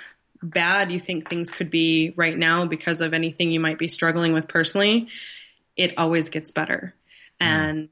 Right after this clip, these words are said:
Speaker 1: that, that's something to just tell yourself over and over again. It, you know, if you've worked through the pain, keep going. It's gonna end and things will get better.
Speaker 2: Thank you very much for being real with us.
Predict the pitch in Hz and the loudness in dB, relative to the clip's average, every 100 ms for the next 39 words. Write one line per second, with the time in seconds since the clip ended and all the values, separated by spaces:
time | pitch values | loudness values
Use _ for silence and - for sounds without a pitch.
0 | _ 175 165 160 - - 170 - 165 165 | _ -6 -2 -2 -4 -4 -2 -2 -6 -4
1 | 160 156 151 - 160 156 156 156 156 165 | -4 -4 -8 -4 -2 -2 -2 -6 -2 -2
2 | 160 160 160 156 151 156 92 - _ - | 0 0 2 2 2 0 -2 -6 _ 0
3 | 180 160 160 - 170 185 160 190 196 - | 4 6 6 4 2 2 2 2 2 2
4 | 208 202 196 190 180 - 180 - 160 170 | 2 2 0 2 0 -2 -6 -2 0 2
5 | 196 196 _ _ _ 170 165 175 170 156 | 0 -6 _ _ _ -10 -4 -2 0 0
6 | 160 165 - 160 156 147 165 151 147 147 | 0 0 0 -4 -2 -4 -4 -4 -4 -4
7 | - 185 - _ _ _ _ - 131 127 | -4 -6 -10 _ _ _ _ -6 -4 -2
8 | 117 120 113 107 - 113 95 107 101 95 | 2 2 2 0 -2 -6 -2 0 0 0
9 | 101 98 90 82 73 76 - - | 0 0 -2 -2 -6 -4 -8 -8